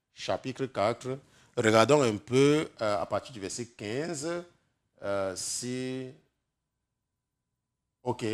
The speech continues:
regardons un peu ceci. Ok. La Bible dit dans un Thessaloniciens chapitre quatre, à partir du ve-, au verset quinze, que « Car nous vous déclarons ceci par la parole du Seigneur, que nous les vivants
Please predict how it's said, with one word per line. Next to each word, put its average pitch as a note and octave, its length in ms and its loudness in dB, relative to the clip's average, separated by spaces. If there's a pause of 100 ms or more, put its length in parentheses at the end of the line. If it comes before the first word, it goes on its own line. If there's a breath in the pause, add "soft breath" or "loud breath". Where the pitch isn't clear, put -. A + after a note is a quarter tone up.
(160)
regardons A2 360 2
un G2+ 60 -2
peu B2+ 120 -6
ceci. - 300 -6 (180)
Ok. G#2 320 -6 (300 loud breath)
La E3+ 160 12
Bible B3+ 200 8
dit C#4+ 80 2
dans F3+ 120 12
un G3+ 180 8
Thessaloniciens D3+ 300 2
chapitre D3 300 -4
quatre, D3 440 0
à A2 100 -4
partir A2 260 -2
du A#2+ 40 -10
ve-, G#2+ 140 -6
au G#2 200 -4
verset G#2+ 340 -4
quinze, A#2 340 -6
que « G2 280 -6 (680)
Car A3+ 460 12
nous B3+ 160 10
vous D4 160 6
déclarons F3+ 440 8
ceci G3+ 260 2
par F#3 100 6
la C#3+ 120 6
parole C3+ 220 2
du A2 100 -4
Seigneur, A#2+ 480 -2 (120)
que A3 100 10
nous B3 240 8
les D#3 160 6
vivants C#3 500 2